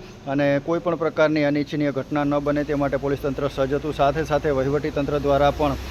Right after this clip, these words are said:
મતદાન ગણતરી માટેની વ્યવસ્થા ઊભી કરવામાં આવેલ છે. એવા એસ એચ વરિયા હાઈસ્કૂલના કમ્પાઉન્ડને, અ,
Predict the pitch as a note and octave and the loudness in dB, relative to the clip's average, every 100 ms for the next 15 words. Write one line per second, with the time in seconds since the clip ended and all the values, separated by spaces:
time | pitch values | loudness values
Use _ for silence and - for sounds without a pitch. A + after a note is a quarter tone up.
0 | - - C#3 D3 D#3 E3 D3+ D3+ D#3 D3+ | -10 -4 0 0 2 2 4 2 2 2
1 | D3 C#3+ D3 C#3+ C3+ C#3+ - D3 C#3+ C3+ | 2 2 2 2 2 2 2 2 2 2
2 | - A#2+ D3 C3+ D#3 D3+ D3+ D3+ D3 C#3+ | -2 -6 -2 0 2 4 4 4 4 4
3 | D3 C#3+ D3 E4 E4 E4 E4 E4 E4 E4 | 2 0 6 8 10 10 8 6 4 0
4 | E4 E4 E4 E4 E4 D#3+ D#3+ - - - | 0 2 2 2 2 4 2 0 -8 -16
5 | - D#3+ E3 F#3+ F3+ D#3+ E3 D3+ D3 - | -6 -2 0 0 0 0 2 2 0 -2
6 | D#3+ D3+ C#3 C#3+ C#3 D3+ D3+ D3+ D3+ D3 | -4 -2 -2 -4 -2 -2 -2 -4 -4 -4
7 | C#3+ - - - C#3+ C#3+ | -6 -10 -16 -6 -2 -2